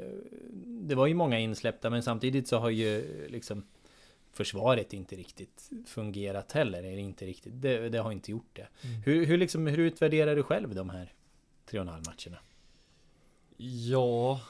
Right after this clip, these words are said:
Speaker 2: alltså... Jag vet inte om jag vill räkna ens på matchen. Den var ju väl... Alltså, jag skadade ju mig i första minuten, liksom. Det
Speaker 1: Ja.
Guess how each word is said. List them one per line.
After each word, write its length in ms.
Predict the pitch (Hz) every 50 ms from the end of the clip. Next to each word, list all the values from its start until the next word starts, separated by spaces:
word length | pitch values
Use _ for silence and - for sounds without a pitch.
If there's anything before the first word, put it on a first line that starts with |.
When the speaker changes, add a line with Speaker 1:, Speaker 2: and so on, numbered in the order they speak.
| - - - -
Speaker 2:
alltså... 360 | 135 131 131 - - - 135 131 127 123 123 120 120 120 120 - - _ _ _ _ _ _ _ _ -
Jag 140 | 139 131
vet 100 | 123 135
inte 120 | 135 131 123
om 80 | 120
jag 100 | 120 120
vill 160 | 113 117 113 113
räkna 380 | 117 123 117 113 117 - - 135
ens 220 | 120 117 113 -
på 120 | - 127 120
matchen. 440 | 117 113 110 - - - 120 117 113
Den 360 | 113 113 113 113 113 113 113
var 140 | 113 113 113
ju 80 | 113
väl... 320 | 113 113 113 113 113 117 - -
Alltså, 220 | - - - 123
jag 120 | 120 113 107
skadade 380 | - - 120 117 117 117 117
ju 60 | 113
mig 100 | 113 113
i 20 | 113
första 360 | - - 120 - - - 123
minuten, 420 | 117 117 117 120 139 - - - 160
liksom. 260 | 135 - - 131 123
Det 60 | 120
Speaker 1:
Ja. 260 | 120 120 104 117 120